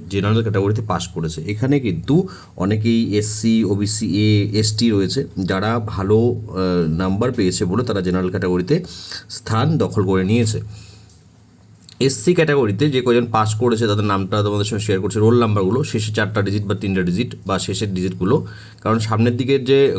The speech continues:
কোডগুলো রয়েছে এ ডাব্লিউ ডাব্লিউ কে এইচ ও ওয়াই টু জিরো টু থ্রি, এটা সকলের কমন।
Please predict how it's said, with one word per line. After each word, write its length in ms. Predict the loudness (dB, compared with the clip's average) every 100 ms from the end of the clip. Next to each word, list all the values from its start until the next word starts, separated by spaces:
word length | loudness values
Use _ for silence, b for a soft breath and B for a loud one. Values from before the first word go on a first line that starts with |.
| 0
কোডগুলো 380 | 2 2 4 4
রয়েছে 260 | 4 2
এ 200 | 2 2
ডাব্লিউ 280 | 2 2 2
ডাব্লিউ 540 | 2 2 4 4 4 2
কে 120 | 0
এইচ 340 | 2 2 0 2
ও 180 | 2 4
ওয়াই 220 | 4 2
টু 180 | 0 -4
জিরো 160 | -4
টু 180 | -4 -4
থ্রি, 220 | -2 -2
এটা 120 | -2 -2
সকলের 400 | -4 0 0 2
কমন। 400 | 0 2 2